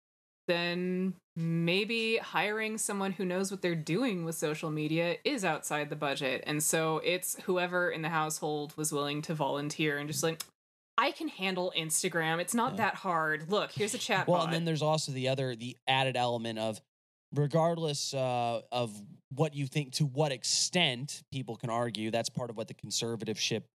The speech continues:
Speaker 2: argument was about, is that Britney has a certain level of mental illness, and that can create some odd behavior when you're, 'cause you don't know, you know,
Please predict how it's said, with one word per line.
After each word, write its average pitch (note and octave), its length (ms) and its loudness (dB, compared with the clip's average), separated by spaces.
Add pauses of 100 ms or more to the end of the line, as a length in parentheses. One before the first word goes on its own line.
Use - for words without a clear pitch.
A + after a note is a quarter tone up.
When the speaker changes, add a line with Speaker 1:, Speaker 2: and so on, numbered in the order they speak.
(100)
Speaker 2:
argument A2 400 -2
was G#2 120 -4
about, G#2+ 320 0 (340)
is D3 120 4
that D3 180 2 (320)
Britney E3 300 2
has C#3 520 2
a C3 120 0
certain C#3 460 0
level B2 420 2
of A#2 560 0 (480)
mental C3+ 560 0
illness, D3 720 2
and A2+ 280 0
that F3 420 2
can C3+ 200 -4 (240)
create B2+ 640 -2 (400)
some C#3 260 4 (220)
odd C3+ 440 4
behavior B2+ 680 -2
when A#2 240 -2
you're, A#2 300 -2
'cause B2+ 240 -2
you C3 80 0
don't C3 240 0
know, C3+ 100 -2
you B2+ 160 -2
know, A#2+ 180 -2